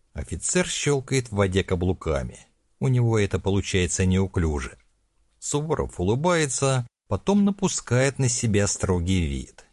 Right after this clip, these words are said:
"И чтоб одна нога там, а другая здесь, ясно?" "Так точно", отвечает Игонькин.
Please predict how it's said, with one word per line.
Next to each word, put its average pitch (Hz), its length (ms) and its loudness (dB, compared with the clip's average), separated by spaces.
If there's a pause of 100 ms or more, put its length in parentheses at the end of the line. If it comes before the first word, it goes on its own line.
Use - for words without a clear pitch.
(580)
"И 90 100 -4
чтоб 120 340 -2
одна 127 240 2
нога 131 300 2
там, 135 340 2
а 107 200 2
другая 113 480 4
здесь, 101 440 2
ясно?" 95 520 2 (460)
"Так 82 200 -6
точно", 104 500 0 (180)
отвечает 98 640 -2
Игонькин. 87 520 -2